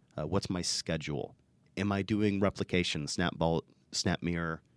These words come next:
And then specific to S Q L, am I doing a full backup, a log backup, a full plus log backup? All the settings that the existing Snap Manager for S Q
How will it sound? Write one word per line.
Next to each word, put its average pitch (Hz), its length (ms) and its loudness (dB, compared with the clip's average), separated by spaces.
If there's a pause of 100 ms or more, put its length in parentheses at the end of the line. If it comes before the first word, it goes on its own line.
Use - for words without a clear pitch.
And 95 160 0
then 90 80 -2
specific - 480 0
to 117 60 -2
S - 100 2
Q 160 200 10
L, 87 220 8 (340)
am 104 120 4
I 98 60 6
doing 95 200 2
a 78 60 -4
full 123 520 4 (160)
backup, 120 380 2 (140)
a 90 60 2
log 92 320 6
backup, 127 440 4
a 82 80 -2
full 90 240 0
plus - 320 -6
log 98 280 2
backup? 101 500 4 (160)
All 113 160 8
the 104 360 8 (200)
settings 123 520 8
that 98 140 4
the 95 120 6
existing 95 520 2
Snap - 240 0
Manager 85 300 0
for 82 80 -6
S - 80 -4
Q 82 100 0